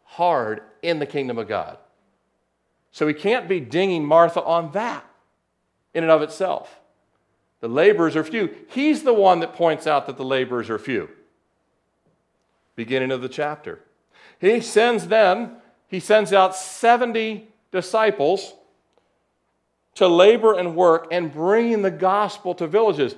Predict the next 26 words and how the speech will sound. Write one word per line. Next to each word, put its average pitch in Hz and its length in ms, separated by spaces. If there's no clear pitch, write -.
It's 185 180
hard 202 480
work 202 280
to 196 80
bring 180 200
the 165 80
gospel 160 420
to 160 120
a 147 60
world 143 280
that 143 60
doesn't 143 240
want 139 140
to 120 40
hear 131 200
it. 82 120
It's 196 240
tough - 400
sledding. 175 440
It's 180 200
going 190 280
against 196 480
the 202 80
grain, 170 560
isn't 160 260
it? 87 140